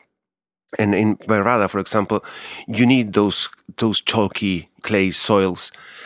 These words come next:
near the coast. In Tannat, in Uruguay, you really need those same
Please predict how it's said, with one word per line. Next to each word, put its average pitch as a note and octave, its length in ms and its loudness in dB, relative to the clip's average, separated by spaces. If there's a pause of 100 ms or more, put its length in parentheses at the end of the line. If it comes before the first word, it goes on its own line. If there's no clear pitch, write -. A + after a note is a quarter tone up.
(140)
near G#2+ 220 4
the - 120 -10
coast. - 520 -2 (600)
In G#2 160 0
Tannat, G#2+ 360 0
in G2 100 -2
Uruguay, F#2+ 460 2 (100)
you A2 220 0
really B2 240 4
need G2+ 180 2
those F2 300 -4
same C3 520 -2